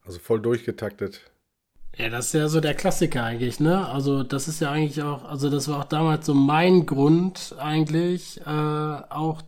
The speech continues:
Speaker 2: diese Surflehrerausbildung zu machen, ne? Dass du irgendwie, einen, anders kriegst du es ja als Deutscher nicht hin, so lange am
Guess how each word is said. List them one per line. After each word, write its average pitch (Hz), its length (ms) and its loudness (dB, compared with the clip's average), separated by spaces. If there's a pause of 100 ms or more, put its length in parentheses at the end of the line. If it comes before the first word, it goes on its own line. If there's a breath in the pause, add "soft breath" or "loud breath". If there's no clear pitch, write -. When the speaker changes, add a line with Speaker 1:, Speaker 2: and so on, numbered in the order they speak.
Speaker 2:
diese 139 220 0
Surflehrerausbildung 139 920 -2
zu 139 120 -2
machen, 135 280 0
ne? 147 300 -2
Dass 127 180 -8
du 131 80 -10
irgendwie, 131 720 -2
einen, 117 720 -8 (500)
anders 156 240 -2
kriegst 160 240 -4
du 156 40 4
es 135 80 -2
ja 135 100 -2
als 127 160 -10
Deutscher 139 280 -6
nicht 120 200 -6
hin, 151 180 2
so 117 120 -6
lange 123 580 -6
am 123 400 -6